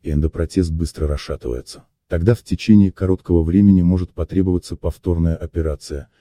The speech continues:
и никто не знает, будет ли она успешнее. Но самое плохое, что даже при безупречной работе хирурга эндопротез разбалтывается намного раньше,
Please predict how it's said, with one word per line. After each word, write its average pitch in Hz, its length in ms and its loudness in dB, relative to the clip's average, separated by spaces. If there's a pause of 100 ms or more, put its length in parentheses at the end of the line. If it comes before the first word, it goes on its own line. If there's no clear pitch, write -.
(180)
и 85 60 -4
никто 80 340 0
не 87 140 4
знает, 87 500 2
будет 82 360 -4
ли 78 60 -4
она 71 240 -4
успешнее. - 680 -14 (320)
Но 92 160 2
самое 113 400 6
плохое, 90 580 2 (100)
что - 200 -2
даже 90 240 2
при 85 160 -2
безупречной 85 580 0
работе 80 360 0
хирурга 87 540 0
эндопротез 78 640 -2
разбалтывается 80 760 0
намного 82 500 2
раньше, 92 460 0